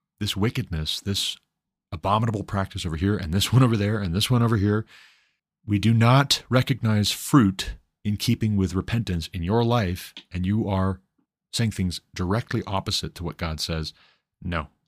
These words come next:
you do not get communion. Repent, confess publicly that you have sinned, turn away from your sin, or you don't get communion." I think that's appropriate. Personally, I am in favor of that.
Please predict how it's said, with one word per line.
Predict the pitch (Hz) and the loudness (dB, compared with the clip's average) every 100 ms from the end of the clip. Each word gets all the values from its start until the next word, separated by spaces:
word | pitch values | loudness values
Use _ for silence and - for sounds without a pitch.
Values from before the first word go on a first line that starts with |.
| _ _ - | _ _ -8
you | 87 | -4
do | 85 | -2
not | 85 - | -4 -6
get | - | -12
communion. | - 82 73 73 - _ _ _ _ _ _ _ _ | -8 -6 -6 -10 -16 _ _ _ _ _ _ _ _
Repent, | 95 123 135 151 - - _ _ _ _ - | -4 2 2 2 -6 -16 _ _ _ _ -8
confess | 98 135 143 - | -2 2 2 2
publicly | - 123 123 - 117 110 | 0 0 0 0 0 0
that | 95 | -4
you | 98 95 | -4 -4
have | 85 | -2
sinned, | - 117 113 113 - _ _ _ _ | -2 0 0 -2 -6 _ _ _ _
turn | - 78 | -6 -2
away | 87 117 | 0 0
from | 120 | 0
your | 117 107 | 0 0
sin, | - 92 90 - _ _ _ _ _ _ _ - | 0 0 0 -4 _ _ _ _ _ _ _ -4
or | |
you | 87 | -2
don't | 85 80 | -2 -4
get | 78 | -8
communion." | 78 69 65 64 _ _ _ - | -8 -8 -10 -16 _ _ _ -10
I | 87 | -6
think | 87 | -4
that's | 101 92 | -4 -4
appropriate. | - 87 78 78 - _ _ | -4 -4 -4 -12 -14 _ _
Personally, | 135 143 98 73 90 | 2 4 2 -2 -6
I | 92 95 - - | -6 -6 -8 -12
am | 85 92 | -8 -6
in | 92 | -4
favor | 92 85 78 | -4 -4 -4
of | 76 | -6
that. | 76 - | -8 -10